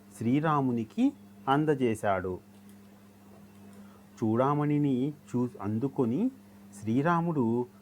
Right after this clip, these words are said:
ఎంతో మురిసిపోయాడు. హనుమంతుడిని కౌగిలించుకుని, "హనుమా, నీవు నాకు సోదర భరత సమానుడవు" అని అన్నాడు. లంకానగరంలోని విశేషాలు,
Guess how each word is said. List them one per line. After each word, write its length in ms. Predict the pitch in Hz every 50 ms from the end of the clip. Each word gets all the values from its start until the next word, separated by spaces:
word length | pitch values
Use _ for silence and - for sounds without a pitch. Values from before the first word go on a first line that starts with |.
| - - -
ఎంతో 460 | 107 107 110 117 117 110 - 170 202
మురిసిపోయాడు. 1000 | 214 190 175 151 143 - 151 143 - 123 117 113 110 104 101 95 95 95 92 95 - - - - - - - - - - - - - - - -
హనుమంతుడిని 1040 | 107 107 110 123 143 165 175 180 175 170 - 165 151 156 151 151 139 113 104 107 113 110 -
కౌగిలించుకుని, 920 | 110 104 104 107 113 120 123 131 131 123 - 127 - - 127 135 170 208 214 - _ _ _ _ _ _ _ _ - - _ _ _ - 107
"హనుమా, 500 | 101 101 110 117 127 131 127 110 85 85 - _ _ _ _ _ _ _ 107
నీవు 540 | 107 110 110 104 98 113 151 202 208 165 123 - _ _ _ _ _ _ _ _
నాకు 380 | 95 101 104 107 107 - - 101 - - -
సోదర 540 | 104 98 104 107 127 127 120 120 110 107
భరత 400 | 107 104 87 95 92 107 104 -
సమానుడవు" 1000 | 143 120 - 127 110 107 104 107 120 135 147 143 123 113 104 92 92 92 87 90 - - - - - - - - - - - - - 110
అని 240 | 117 143 180 196
అన్నాడు. 600 | 180 151 123 113 110 107 104 101 98 98 98 92 - - - - - - - - - - - - - - - - - - - -
లంకానగరంలోని 1400 | 107 98 101 117 117 - 185 190 190 185 175 165 170 160 160 160 160 151 147 143 139 135 131 117 107 104 107 113 113 - - - - - - - -
విశేషాలు, 880 | 110 101 - - 135 139 131 - 139 127 117 110 104 104 104 104 101